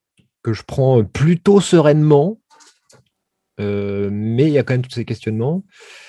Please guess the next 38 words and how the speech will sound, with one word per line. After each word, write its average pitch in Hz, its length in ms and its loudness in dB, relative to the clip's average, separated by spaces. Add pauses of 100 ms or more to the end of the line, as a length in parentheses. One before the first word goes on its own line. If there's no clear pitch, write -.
(340)
Et, 117 300 0
euh, 101 360 -2
bah, 98 160 -6
je, 95 300 -8
je 92 180 -10
vais 95 200 -8
voir, 101 320 -2
je, 92 440 -8 (480)
j'étais - 220 -14
avec 101 120 -10
mon 98 80 -6
pote 107 360 -2
Fabrice, 101 420 -4
là, 101 60 -6
avec 95 100 -6
qui - 100 -16
j'ai 98 120 -8
créé 98 240 -8
la 90 100 -8
série, 101 400 -4
euh, 90 100 -4 (580)
au - 80 -20
téléphone 95 440 -6
il 95 40 -2
y 92 40 -2
a, 85 120 -6
il 82 60 -8
y 87 60 -6
a 87 140 -4
une 87 160 -6
demi-heure, 95 440 4
et 98 100 4
on, 87 240 0
on 85 40 -6
se 82 60 -10
disait, 92 280 -2
OK, - 180 -6
euh, - 180 -2